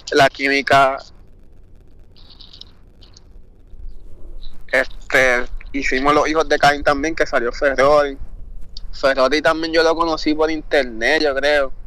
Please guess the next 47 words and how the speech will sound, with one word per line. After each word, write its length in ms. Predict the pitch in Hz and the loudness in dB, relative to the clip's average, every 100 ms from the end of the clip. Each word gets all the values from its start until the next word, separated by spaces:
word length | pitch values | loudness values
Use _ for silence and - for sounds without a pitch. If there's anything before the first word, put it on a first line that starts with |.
| - - - - - - - - - - - - - - | -14 -14 -12 -12 -14 -16 -16 -18 -18 -18 -18 -18 -16 -12
Y 120 | 127 | -8
después 340 | 123 123 - | -2 -2 -4
empezamos 460 | 117 135 143 147 147 | -8 -4 -2 -2 -4
como 260 | - 147 143 | -4 -2 0
que 80 | |
a 60 | 143 | 0
janguear 300 | 147 143 139 | 0 0 0
en 100 | 131 | 0
persona 720 | 143 135 131 139 151 147 131 - - | -2 -2 -2 0 0 -2 -2 -10 -14
y 540 | 135 127 123 120 120 - - - - - | -10 -8 -10 -12 -12 -16 -20 -20 -20 -12
fuimos 280 | 120 120 123 | -10 -8 -6
para 200 | - 135 | 0 0
el 60 | 135 | 0
estudio 300 | - 139 135 | -4 -4 0
un 40 | |
par 120 | 127 | -2
de 140 | 131 127 | 0 -2
veces, 640 | 120 131 135 - 127 120 | -2 -2 -2 -2 -4 -2
¿sabes? 260 | 139 123 120 | 0 0 -2
Con 140 | 113 | -8
todo 100 | - | -12
el 60 | 120 | -4
corillo, 420 | 147 139 143 139 | -4 -4 -6 -6
Trece, 540 | - 127 127 135 139 | -2 -2 -2 -4 -4
Ávila, 640 | 123 127 135 135 131 131 - | 0 0 -2 -6 -8 -8 -8
Doce, 420 | 110 123 127 - - | -10 -8 -8 -14 -2
¿sabes? 220 | 143 135 | 0 0
Éramos 300 | 147 170 185 | -2 -8 -14
un 80 | 175 | -8
corillo. 560 | 190 180 170 175 151 - - - | -6 -4 -4 -6 -8 -14 -20 -20
O 140 | - | -14
sea, 140 | - 135 | -8 -4
cuando, 200 | 139 131 | -4 -4
yo 60 | 139 | -4
creo 120 | 165 | 0
que 60 | 175 | 0
la 120 | 160 | 0
primera 320 | 143 139 156 | -4 -4 -2
vez 100 | - | -4
que 100 | - | -6
hicimos 220 | 180 180 | -14 -6
una 80 | 175 | -4
canción 280 | 170 170 185 | -2 -4 -10
fue 140 | - | -6
la 120 | 170 170 | -4 -4
de 100 | 151 | -6
Tupac 500 | 131 - 143 139 | -14 -4 -2 -2